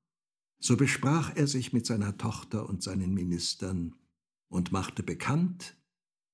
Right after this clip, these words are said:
dass derjenige, der ihm seine Krone und sein Seitengewehr zurückbrächte,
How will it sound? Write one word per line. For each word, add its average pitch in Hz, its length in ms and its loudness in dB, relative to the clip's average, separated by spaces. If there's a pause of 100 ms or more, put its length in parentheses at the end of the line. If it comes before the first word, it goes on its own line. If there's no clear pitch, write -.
(140)
dass 87 280 -2
derjenige, 151 800 4
der 101 480 -2
ihm 95 200 2
seine 80 240 -2
Krone 151 500 2
und 123 220 0
sein 78 240 -4
Seitengewehr 113 800 0
zurückbrächte, 95 1080 -4